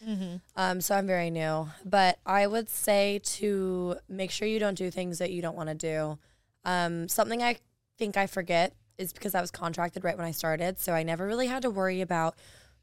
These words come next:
Speaker 2: who was gonna be on set, what was gonna be the script, what the whole thing was, 'cause I knew that the company I was contracted to knew how to take care of me, and they, they understood me. And then as soon as I got out, I went for it. You know, I was like, "I'm a yes girl."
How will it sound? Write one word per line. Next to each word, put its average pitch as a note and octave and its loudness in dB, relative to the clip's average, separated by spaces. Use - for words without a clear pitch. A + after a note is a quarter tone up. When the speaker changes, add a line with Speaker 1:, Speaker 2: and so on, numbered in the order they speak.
Speaker 2:
who D4+ 2
was D4+ 2
gonna C4 -2
be A#3 -2
on A3 0
set, G3+ 4
what G3+ 4
was G#3 0
gonna F#3+ 2
be G3+ -6
the F#3+ -2
script, - 0
what F3+ -4
the G3 -4
whole F3+ 0
thing E3+ -2
was, E3 -2
'cause F#3+ -4
I F3 0
knew G3 -2
that F3+ -8
the F3 2
company F#3+ -2
I F#3+ 2
was F#3+ -2
contracted E3 -4
to E3 0
knew D#3+ -2
how E3 -2
to D#3 -10
take F3 -6
care D#3 -2
of D3 -4
me, D#3 -2
and E3 -4
they, E3+ -4
they E3+ 2
understood - -4
me. F3 -10
And G3+ 0
then G3+ 4
as G3+ 2
soon A#3 -2
as B3 2
I B3 6
got G#3+ 4
out, F#3+ 6
I G3 2
went F#3 0
for B3+ 4
it. - 0
You G3 -4
know, G3 4
I G3 4
was G3 2
like, F#3+ 2
"I'm G#3 0
a - 0
yes G3+ 2
girl." G#3+ -4